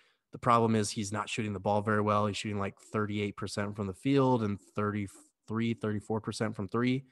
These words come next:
Um, so again, he, he'd be a, a wide load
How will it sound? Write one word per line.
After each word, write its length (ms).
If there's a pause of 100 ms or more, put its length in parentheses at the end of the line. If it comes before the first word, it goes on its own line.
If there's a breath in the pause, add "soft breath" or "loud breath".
(480 soft breath)
Um, 580 (840)
so 140
again, 340
he, 140
he'd 280
be 180
a, 240
a 80
wide 480
load 460